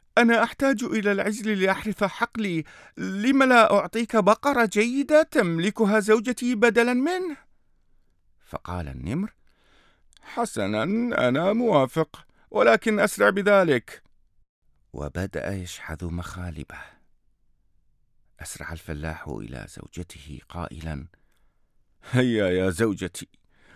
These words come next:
فكي البقرة بسرعة، فقد وعدت النمر أن يأكلها." غضبت الزوجة كثيرا وقالت:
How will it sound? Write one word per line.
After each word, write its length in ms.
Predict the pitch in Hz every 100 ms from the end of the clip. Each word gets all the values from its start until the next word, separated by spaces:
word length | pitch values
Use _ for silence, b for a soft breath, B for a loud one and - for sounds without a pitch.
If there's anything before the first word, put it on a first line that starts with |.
| b
فكي 420 | - 226 170 -
البقرة 500 | 139 117 127 - 101
بسرعة، 640 | 92 92 - 110 73 76 - b b b _
فقد 360 | - - 107
وعدت 400 | 107 101 117 -
النمر 460 | 135 120 117 110 101
أن 60 | 104
يأكلها." 920 | 98 90 - 117 104 85 85 73 - _ _ _ _ _ _ _ _ _ -
غضبت 440 | 92 85 - -
الزوجة 440 | 69 - 87 - 98 -
كثيرا 640 | 110 - 135 127 92 92 - _ _ _
وقالت: 580 | - - 87 90 92 -